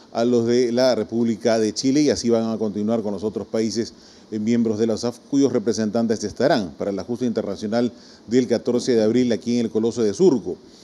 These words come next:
Y en el segundo bloque vamos a estar con el señor José Antonio Ríos, el gerente general de la institución, acompañado del señor, eh, Javier Salas, para tocar diversos temas también institucionales y de actualidad. Así que un programa nutrido.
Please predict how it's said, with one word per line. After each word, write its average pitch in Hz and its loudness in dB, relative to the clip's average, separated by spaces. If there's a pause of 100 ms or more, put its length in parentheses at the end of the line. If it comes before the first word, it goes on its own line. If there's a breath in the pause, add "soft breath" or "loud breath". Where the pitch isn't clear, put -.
(140 loud breath)
Y 127 2
en 135 4
el 131 2
segundo 180 4
bloque 165 4
vamos 127 -2
a 113 0
estar 156 2
con 127 0
el 113 -2
señor 120 -2
José 127 -2
Antonio 117 0
Ríos, 160 2
el 107 0
gerente 110 -2
general 110 0 (380 loud breath)
de 123 2
la 127 4
institución, 113 -4
acompañado 120 0
del 107 0
señor, 113 -2 (300 loud breath)
eh, 98 -6
Javier 113 -2
Salas, 131 2
para 202 -2
tocar 170 -2
diversos 139 -2
temas 123 0 (260 loud breath)
también 123 2
institucionales 120 -2 (280 loud breath)
y 127 2
de 123 2
actualidad. 104 -4
Así 117 -4
que 139 2
un 123 2
programa 135 0
nutrido. 147 4